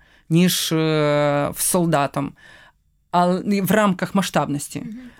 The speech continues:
Speaker 1: Але я не відчуваю наразі такої потреби. Я точно знаю, що я маю стояти плече в плече зі своїми побратимами, і тільки так.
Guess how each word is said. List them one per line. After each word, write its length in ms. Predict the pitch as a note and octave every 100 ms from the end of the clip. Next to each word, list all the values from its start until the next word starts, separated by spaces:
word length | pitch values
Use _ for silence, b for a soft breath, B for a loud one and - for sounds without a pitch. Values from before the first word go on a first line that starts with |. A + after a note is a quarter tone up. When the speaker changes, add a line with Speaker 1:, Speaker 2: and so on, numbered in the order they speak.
| _
Speaker 1:
Але 260 | F3 G3 F#3+
я 160 | F#3
не 140 | F#3 F#3
відчуваю 520 | G3 - F#3+ E3+ D3+
наразі 380 | D3+ D#3+ G3 E3
такої 300 | D3 - D#3
потреби. 460 | D#3 D3+ D3 D3+
Я 100 | D#3+
точно 360 | - F#3+ - G#3
знаю, 300 | A3 A3 A3+
що 180 | - E3
я 180 | D#3+
маю 220 | D#3+ E3 E3+
стояти 460 | - F#3+ F#3+ F#3
плече 320 | E3 D#3+ -
в 60 | E3
плече 300 | - F3+ F#3+
зі 60 | F3
своїми 360 | E3+ E3+ E3
побратимами, 720 | D#3+ D#3 D3+ - D#3 D3+ D3+ E3
і 40 |
тільки 340 | - F3+ -
так. 360 | D#3+ C#3+ -